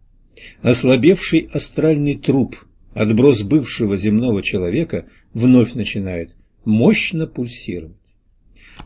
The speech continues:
По закону созвучия лярв привлекает любая эмоция, любое эгоистичное или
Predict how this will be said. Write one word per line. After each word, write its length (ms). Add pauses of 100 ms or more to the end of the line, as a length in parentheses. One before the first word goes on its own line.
По 100
закону 440
созвучия 640
лярв 460 (320)
привлекает 600
любая 560
эмоция, 720 (400)
любое 540 (260)
эгоистичное 880
или 460